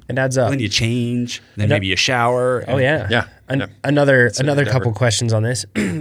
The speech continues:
Speaker 1: Um, another common one we have is, which is better, strength training before my cycling workout or strength training after my cycling
Speaker 3: Yeah,
Speaker 1: workout?
Speaker 3: I've seen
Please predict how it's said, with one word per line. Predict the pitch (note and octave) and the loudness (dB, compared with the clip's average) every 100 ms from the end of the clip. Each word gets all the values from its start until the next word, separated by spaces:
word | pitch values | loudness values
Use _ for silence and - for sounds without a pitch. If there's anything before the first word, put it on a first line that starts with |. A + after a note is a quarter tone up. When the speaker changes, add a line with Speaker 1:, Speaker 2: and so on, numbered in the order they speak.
| - | -6
Speaker 1:
Um, | C#3+ C3+ B2+ | -4 -2 0
another | C#3 C3+ | 2 2
common | C3+ B2+ B2 | 0 0 0
one | A#2+ | 0
we | A#2 | 2
have | A2+ A#2+ A2+ | 2 2 2
is, | A2+ | 0
which | B2+ C#3+ | -2 -2
is | C3+ A#2 | -2 0
better, | A#2 B2 A2 - - | 2 2 0 -6 -6
strength | - D3+ C3 | -2 -2 -2
training | - C3 B2 | -2 0 2
before | G#2+ G2+ D3 D#3+ F3 - | 2 2 0 0 0 -2
my | D#3 | 0
cycling | D3 D#3 D3+ E3 | 0 -2 -2 -2
workout | D#3+ D#3 E3 - | -2 -2 -4 0
or | A2+ | -2
strength | - A#2 A2 | 0 -2 -2
training | - A2+ G#2+ G#2+ | 0 0 0 -2
after | A#2+ G2 A2+ - | -2 -2 -6 -6
my | A#2 | -8
cycling | - G#2+ G#2+ | -4 -4 -4
Speaker 3:
Yeah, | |
Speaker 1:
workout? | A#2 A#2 | -2 -2
Speaker 3:
I've | A2 | 2
seen | C#3+ B2 A2+ | 2 2 0